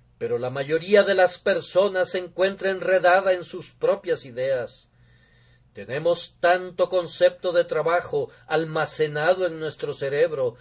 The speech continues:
tal idea del mérito y de las obras labrada en nuestros corazones, que nos resulta casi imposible predicar de manera clara y completa la justificación por la fe.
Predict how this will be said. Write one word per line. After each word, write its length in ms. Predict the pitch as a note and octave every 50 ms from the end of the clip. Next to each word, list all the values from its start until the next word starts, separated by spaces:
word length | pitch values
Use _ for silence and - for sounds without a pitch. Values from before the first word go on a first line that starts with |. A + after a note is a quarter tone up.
| - - - _ _
tal 220 | - F#3+ G3+ A#3 B3
idea 500 | B3 A3+ G3 G3 F#3+ G3 G#3+ A3 G#3 G3+
del 280 | F3 E3+ D3+ C#3+ C3+
mérito 800 | C3 B2+ B2 C#3+ E3+ G3+ G#3+ G#3 G#3 F#3 D3 - D#3+ C#3+ A#2+ - - _ _
y 120 | E3+ D#3+
de 140 | D3+ F3 D#3
las 280 | D3 C#3 - - -
obras 540 | E3 F3 G3+ G3+ F#3+ D#3+ C#3+ C3 B2+ - - _ _ _ _ _
labrada 720 | C3 C3 C#3 D3 C#3+ B2+ C3 C3+ C#3+ D#3 F3 F#3+ F#3+ F#3+ F3+
en 160 | F3 E3+ E3
nuestros 460 | D#3+ D#3 D3+ - - D3+ C#3 - -
corazones, 720 | - C#3+ C3+ C3 B2 - C#3+ C#3+ D3+ E3 E3+ F3+ F3 - - _ _ _ _ _ _ _ _ _ _ _ _ _
que 120 | - G2+ F#2+
nos 320 | F#2+ G#2 A2+ G#2+ - -
resulta 720 | A2+ B2 A#2+ - - E3 F#3 F#3 F3+ F3 - _ - E3 E3+
casi 300 | F3 E3+ D#3+ - - F3+
imposible 920 | F3 E3 D3+ - - E3+ D3+ - - - F3 G3 F#3+ E3+ E3+ D#3+ D#3+ D3+
predicar 800 | - - E3 E3 D3 D3 C#3+ - - D3 E3 F3 F3 E3+ D#3 D3
de 100 | E3 D#3
manera 440 | D3 D3 D3 D#3+ E3 E3 D3+ - -
clara 320 | - C#3 D3+ E3 E3+ E3
y 60 | D3
completa 720 | - E3 D#3 D3 C3 - D3+ E3 F3 F3 - F3+ F3+ F3+ F3+ - - _ _ _ -
la 200 | C#3+ D3+ D3 -
justificación 1200 | - - D#3+ D3+ - - - D#3+ D3 - D3 C3+ C3 C#3 B2+ - - - - D#3 E3+ F3 E3 D#3 D3+
por 200 | - C#3 C3+ B2+
la 140 | B2+ A#2+ -
fe. 340 | - B2 B2+ C3+ B2+ A#2